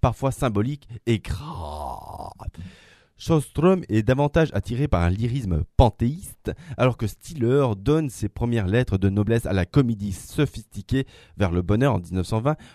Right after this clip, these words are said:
où s'illustrera quelques années plus tard un certain Lubitsch.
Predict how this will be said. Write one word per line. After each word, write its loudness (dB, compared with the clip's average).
où 4
s'illustrera 0
quelques -2
années 0
plus -4
tard 2
un -4
certain -4
Lubitsch. -6